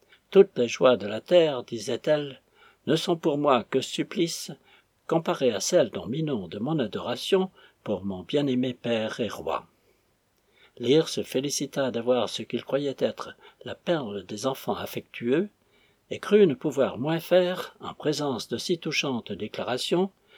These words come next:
que d'abandonner à Regan et à son époux un tiers de son royaume, égal en étendue à celui qu'il venait de donner à Goneril. Se tournant alors vers Cordelia, qu'il appelait le soleil de sa vie, il la pria de prendre la parole.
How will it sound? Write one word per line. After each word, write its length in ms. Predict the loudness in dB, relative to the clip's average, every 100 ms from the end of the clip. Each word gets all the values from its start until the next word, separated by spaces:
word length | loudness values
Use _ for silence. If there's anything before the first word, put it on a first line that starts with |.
| -20 _ _
que 80 | -8
d'abandonner 640 | 4 4 6 2 2 2
à 80 | 0
Regan 480 | -2 -4 -2 -2 -4
et 100 | -4
à 80 | -4
son 220 | -4 -4
époux 380 | -4 0 -2 -2 _ _ _
un 140 | -10 -4
tiers 400 | 4 6 6 4
de 100 | -4
son 200 | -4 -6
royaume, 600 | -6 -2 0 0 0 -6 _ _ _
égal 400 | 2 6 6 4
en 160 | -2 -4
étendue 560 | -6 -4 -4 0 -2 -2 _ -20 _ -8
à 100 | -2
celui 320 | 0 2 0
qu'il 160 | -2
venait 280 | 0 0 2
de 120 | 0
donner 340 | 2 4 4 2
à 80 | -2
Goneril. 500 | 0 0 -2 -8 -12 -16 -20 -20 _ _ _ _ _ -14
Se 120 | -6
tournant 340 | 0 6 6
alors 420 | 8 6 8 6
vers 280 | 4 -2 0
Cordelia, 640 | 2 2 2 2 2 0 -6 _ _
qu'il 180 | -6 -4
appelait 320 | -2 0 0
le 120 | 0
soleil 360 | 0 4 4 2
de 100 | -4
sa 200 | -4 -2
vie, 260 | -2 -4 -6 _ _ _ _ 2
il 140 | 4
la 100 | 4
pria 360 | 2 2 4 6
de 80 |
prendre 460 | 2 0 0 2 2
la 100 | 2
parole. 480 | 2 -2 -2 -6 -6